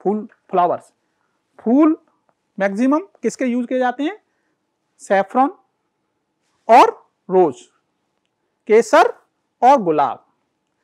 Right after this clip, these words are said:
इसके अंदर, फूलों के अंदर आपने देखा होगा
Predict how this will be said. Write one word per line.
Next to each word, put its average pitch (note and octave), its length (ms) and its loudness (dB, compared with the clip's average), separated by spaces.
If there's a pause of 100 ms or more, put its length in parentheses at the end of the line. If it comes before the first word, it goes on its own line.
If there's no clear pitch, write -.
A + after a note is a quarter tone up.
(640)
इसके C#4 380 -2
अंदर, D4 300 2
फूलों B3+ 300 -2
के D#4 100 -4
अंदर D4+ 160 0
आपने C#4 280 2
देखा A#3+ 300 2
होगा G#3+ 300 6